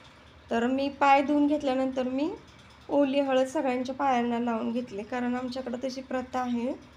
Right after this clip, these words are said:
आधी सुवासिनींचे पाय धुवून घ्यायचे आणि नंतर ओली हळद लावून घ्यायची. तर मी सगळ्यांच्या पायाला ओली हळद लावून घेतली.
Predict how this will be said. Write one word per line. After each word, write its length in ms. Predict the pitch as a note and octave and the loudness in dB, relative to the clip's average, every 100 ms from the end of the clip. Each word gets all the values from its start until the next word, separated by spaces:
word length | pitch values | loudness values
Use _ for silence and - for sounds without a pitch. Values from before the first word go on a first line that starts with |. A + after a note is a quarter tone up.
| - - - - - - | -20 -20 -20 -20 -16 -10
आधी 280 | A3 B3+ | -6 -6
सुवासिनींचे 760 | B3+ C#4 B3+ B3+ B3+ B3+ B3+ B3+ | -6 -2 -2 -2 -4 -2 -2 -4
पाय 280 | B3+ B3+ B3 | 2 2 4
धुवून 260 | C4 B3+ | 0 0
घ्यायचे 300 | A#3+ A#3+ A#3+ | -2 -2 -2
आणि 220 | A#3 A#3+ | 0 0
नंतर 400 | B3+ C4 B3+ C#4+ A4+ - - - - - | 0 -2 2 2 2 -6 -18 -20 -20 0
ओली 220 | C#4 C#4 | 2 4
हळद 300 | C4+ B3 A#3+ | 2 0 -2
लावून 300 | A3+ G#3 G#3+ | -2 -4 -6
घ्यायची. 340 | G#3 G#3 - G#3+ A#3 - - - - - - - - - - - - - | -8 -10 -12 -16 -16 -20 -20 -20 -20 -20 -20 -20 -20 -20 -20 -20 -20 -8
तर 60 | B3+ | -4
मी 140 | C4 | -2
सगळ्यांच्या 460 | C4 D4 C4 C4 D#4 | 0 2 2 0 0
पायाला 320 | C#4+ C4 C4 | 2 2 4
ओली 280 | C4+ C#4 C4 | 2 2 0
हळद 260 | B3 B3+ | -2 -4
लावून 300 | B3 B3 B3 | -2 -4 -2
घेतली. 340 | B3 B3+ G#3+ | -4 -6 -8